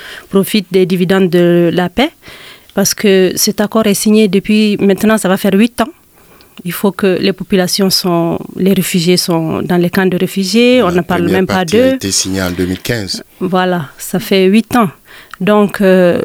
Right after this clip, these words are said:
Speaker 1: les populations sont là, ils attendent les dividendes de la paix. On a fait un param-, quelques,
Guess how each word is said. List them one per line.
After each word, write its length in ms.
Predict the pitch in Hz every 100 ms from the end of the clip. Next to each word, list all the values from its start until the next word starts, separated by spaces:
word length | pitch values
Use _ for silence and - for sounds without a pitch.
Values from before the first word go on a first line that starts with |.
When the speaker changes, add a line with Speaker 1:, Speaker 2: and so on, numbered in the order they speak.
| -
Speaker 1:
les 320 | 196 190 190
populations 720 | 185 185 196 196 185 226 226
sont 200 | 214 185
là, 260 | 180 202 226
ils 120 | 185
attendent 300 | 175 214 190
les 140 | 180
dividendes 440 | 175 170 175 180 180
de 80 | 170
la 160 | 160
paix. 240 | - 233 240
On 120 | 180
a 80 | 175
fait 180 | 185
un 140 | 175 165
param-, 440 | - 196 175 175
quelques, 560 | 143 - 202 - 196